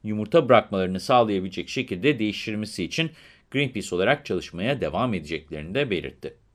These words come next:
Manisa Milletvekili Erkan Akçay, Soma Termik Santrali'nin baca gazı filtrelerinin yenilenmemesi nedeniyle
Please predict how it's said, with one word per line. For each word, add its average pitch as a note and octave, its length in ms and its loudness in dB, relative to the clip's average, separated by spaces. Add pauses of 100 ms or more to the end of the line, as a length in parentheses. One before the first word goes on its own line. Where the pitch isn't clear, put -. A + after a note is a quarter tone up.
(460)
Manisa G3+ 340 4
Milletvekili A#2+ 920 6
Erkan A#2+ 500 4
Akçay, C#3+ 540 4
Soma E3 420 0
Termik B2+ 340 0
Santrali'nin G#2+ 640 0
baca G2+ 220 6
gazı B2 320 4
filtrelerinin F#2+ 760 -4
yenilenmemesi A2 880 0
nedeniyle A#2 580 2